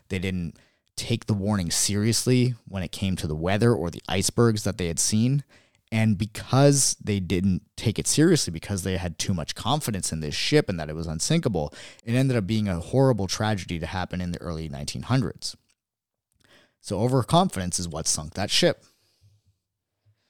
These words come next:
One of the biggest problems that society has today is the overstated value of certainty and confidence, like we were talking about before.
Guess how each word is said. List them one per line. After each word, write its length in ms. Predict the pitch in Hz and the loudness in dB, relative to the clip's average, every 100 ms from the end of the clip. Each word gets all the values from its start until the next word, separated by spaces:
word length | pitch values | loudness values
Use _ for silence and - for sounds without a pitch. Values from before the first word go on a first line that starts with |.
| - | -4
One 160 | 120 | 2
of 60 | 170 | 2
the 60 | 147 | 4
biggest 260 | 139 123 | 4 2
problems 320 | - 131 123 | 4 4 6
that 80 | 117 | 2
society 600 | 110 - - 117 107 98 | 2 2 2 2 2 -2
has 480 | 73 - 113 101 - | -4 -2 -2 0 -2
today 400 | - 170 185 139 | -4 0 4 4
is 140 | 101 92 | 2 -2
the 120 | 95 | -4
overstated 640 | 117 123 120 - 113 101 | -2 0 0 -2 -4 -4
value 300 | 85 78 82 | -4 -4 -4
of 80 | 80 | -4
certainty 560 | - 120 113 95 - 80 | -2 0 -2 -4 -6 -6
and 100 | 82 | -2
confidence, 460 | 160 151 101 90 | 0 0 -2 -4
like 80 | 78 | -4
we 120 | 80 | -6
were 40 | 73 | -6
talking 340 | 85 78 82 | -4 -6 -6
about 160 | 73 50 | -8 -10
before. 420 | - 55 - | -8 -4 -4